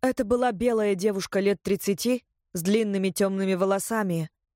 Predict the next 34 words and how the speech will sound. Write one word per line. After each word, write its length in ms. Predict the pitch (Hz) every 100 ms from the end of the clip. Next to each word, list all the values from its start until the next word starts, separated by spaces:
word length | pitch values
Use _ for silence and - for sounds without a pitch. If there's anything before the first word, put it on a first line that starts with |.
| _ _ _ -
и 40 |
она 220 | 226 233
хорошо 380 | 247 233 233 294
говорила 460 | 247 202 196 220 214
по-английски. 840 | 214 214 214 190 165 - - 147 - _ _ _ _ _ -
«Ну, 300 | 262 269 269
под 200 | 277 269
описание 680 | 285 262 269 254 240 202
подходим 520 | 202 202 - 233 208
мы 280 | 190 185 208
с 40 | 185
Бергиттой», — 800 | 202 180 190 202 - 190 185 _ -
с 120 | -
улыбкой 380 | 220 214 - 214
сказала 520 | - 208 202 196 196
одна 260 | 185 196 190
девушка 460 | 214 220 208 -
и 60 | 196
показала 480 | 196 208 202 220 214
на 140 | 202
сидящую 560 | - 190 247 226 220 208
напротив 460 | 202 214 208 202
подругу. 580 | - 226 190 165 156 151 _ _ _ _
«Меня 260 | 262 269 269
зовут 260 | 262 262
Ханни, 520 | - 294 302 277 214
и 180 | 202 220
в 100 | 214
каюте 420 | - 226 226 220
Пальмгрена 600 | 214 240 247 240 208 202
я 200 | 190 196
вроде 260 | 196 202 190
не 120 | 202
была. 440 | 190 202 160 160